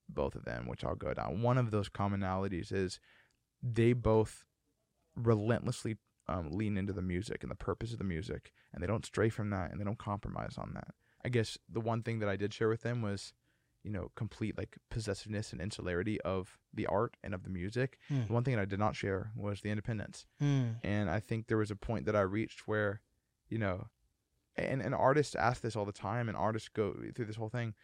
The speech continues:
Speaker 1: I think a record label can be an incredible thing.
Speaker 2: Right.
Speaker 1: I think an, a record label can help you elevate your career to the next level. I think that they can get you on radio. I think that they can, um,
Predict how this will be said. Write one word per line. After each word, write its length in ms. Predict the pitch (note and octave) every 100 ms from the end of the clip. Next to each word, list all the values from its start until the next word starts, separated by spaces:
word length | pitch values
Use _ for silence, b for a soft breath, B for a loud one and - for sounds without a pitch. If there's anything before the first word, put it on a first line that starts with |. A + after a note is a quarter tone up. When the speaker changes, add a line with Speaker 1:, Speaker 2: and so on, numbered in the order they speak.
| b b b _ - -
Speaker 1:
I 80 | B2
think 180 | - C#3+
a 40 |
record 280 | G2+ G2+ G#2+
label 160 | - -
can 100 | A2
be 60 | -
an 80 |
incredible 380 | - - G#2 -
thing. 260 | - G1+ B2
Speaker 2:
Right. 180 | C3+ A#2
Speaker 1:
I 120 | - A#2
think 300 | A#2 A2 -
an, 100 | F#2+
a 100 | E2
record 220 | A2 A2 G#2
label 160 | G2+
can 120 | -
help 140 | G2+ G2
you 80 | -
elevate 460 | D#2+ G2+ G#2+ B2+ - -
your 140 | A2
career 260 | - F#2+ G#2+
to 100 | -
the 60 | G2
next 180 | F#2+
level. 360 | D#2+ F#2+ B2 C#3 b b b
I 120 | - A2+
think 180 | A2
that 100 | G#2+
they 100 | G2
can 140 | - G#2
get 180 | G2 -
you 60 |
on 60 | F#2+
radio. 420 | F#2+ G#2+ C#3+ D#3
I 60 | -
think 160 | A2 G#2
that 100 | G2+
they 100 | G2+
can, 340 | G#2 F#2+ F2+ - _ _ _ -
um, 300 | G2 F2